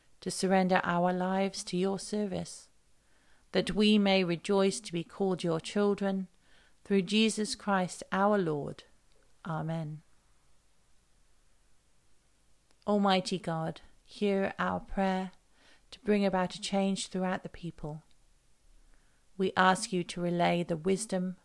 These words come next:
to each man and woman on how to coexist in peace, to continue to respect one another and teach their offspring to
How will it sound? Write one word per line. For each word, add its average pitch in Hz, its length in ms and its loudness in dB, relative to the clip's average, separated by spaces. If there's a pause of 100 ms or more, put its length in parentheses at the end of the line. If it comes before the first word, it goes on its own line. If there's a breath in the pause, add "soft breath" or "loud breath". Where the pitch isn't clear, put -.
(500 soft breath)
to - 160 -18
each 208 340 -2
man 196 420 2
and 170 240 -2
woman 165 440 -4 (760 soft breath)
on 185 120 -2
how 196 340 2
to 208 160 -6
coexist 196 760 -2
in 156 200 -6
peace, - 600 -12 (840 soft breath)
to 208 100 -2
continue 202 540 2
to 202 140 -4
respect 185 580 -2
one 185 160 -2
another 175 540 -2 (420 soft breath)
and 185 180 -2
teach - 440 -6
their 175 320 0
offspring 190 680 -4 (200)
to - 100 -20